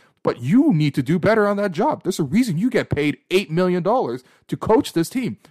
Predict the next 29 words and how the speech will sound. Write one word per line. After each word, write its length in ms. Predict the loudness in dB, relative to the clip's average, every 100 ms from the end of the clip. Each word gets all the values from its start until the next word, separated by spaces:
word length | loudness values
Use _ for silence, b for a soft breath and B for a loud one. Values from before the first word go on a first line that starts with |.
| -6
Meanwhile, 520 | -4 -2 -2 -2 -4 -2
was 240 | -2 0
the 100 | -2
team 320 | -2 -2 0
prepared 520 | -2 -2 0 0 -2 -6 b
to 100 | -6
guard 360 | -2 2 2 2
Washington? 600 | 0 -2 -4 -12 -16 -20 b b -4
And 120 | 0
my 140 | 0
answer 240 | 0 0 -2
to 100 | 0
that 240 | 0 -2 b
is 220 | -4 -4 0
no. 380 | 0 0 -2 -10 b
Yes, 420 | -4 -2 -2 -6 _ -4
as 160 | -4
Ne-, 160 | -2 -4
as 200 | -2 -2
Matt 240 | 0 -4 0
Devlin 340 | -4 -2 -8
correctly 440 | -6 -2 -2 -2 -2
pointed 280 | -2 -2
out 80 | -2
in 40 | -4
the 80 |
broadcast 480 | -2 -2 -2 -4 -4
many 220 | -4 -4
times, 380 | -2 0 -2 -4